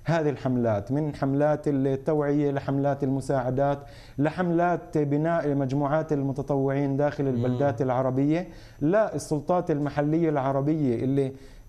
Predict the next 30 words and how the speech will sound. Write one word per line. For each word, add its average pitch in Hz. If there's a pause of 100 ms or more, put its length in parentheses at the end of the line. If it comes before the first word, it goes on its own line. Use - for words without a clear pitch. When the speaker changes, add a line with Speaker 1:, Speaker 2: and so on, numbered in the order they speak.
Speaker 1:
عم 143
بتحاول 147
بكل 143
جهدها 143
إنها 127
تبني 143
الكوادر 139
البشرية 139
وتحصل 139
على 135
الميزانيات، 139 (280)
حتى 151
إنه 151
بالتالي 156
إحنا 143
هدفنا 147 (380)
ال-، 120
الميزانية 139 (100)
هي 170
مش 170
الهدف، 117
تمام؟ 120
إحنا 139
Speaker 2:
وإنما 123
Speaker 1:
هدفنا 147 (400)
بالآخر 131
إن 123
نحول 131
هذه 135
الموارد 127